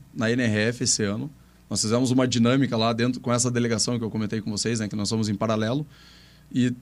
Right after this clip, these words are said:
foi unânime que o termo mais utilizado, unânime não, deu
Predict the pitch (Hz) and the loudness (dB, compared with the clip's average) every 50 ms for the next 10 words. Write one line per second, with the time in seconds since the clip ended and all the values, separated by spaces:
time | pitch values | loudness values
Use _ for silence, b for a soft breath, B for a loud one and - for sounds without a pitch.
0 | - - - - 139 147 160 165 156 147 147 156 175 185 185 180 180 180 143 - | -14 -20 -2 2 4 4 4 4 4 4 6 6 4 4 2 0 -2 -4 -4 -4
1 | 170 160 156 - - 143 143 156 165 151 135 131 135 147 139 143 135 113 135 135 | -4 -4 -4 0 2 4 4 4 2 2 2 2 2 2 0 -2 -2 -2 -2 -2
2 | 123 135 147 147 190 226 233 190 175 160 139 113 104 101 98 107 117 113 | -2 -2 0 0 2 4 4 4 4 4 4 2 0 -2 -2 -2 -4 -4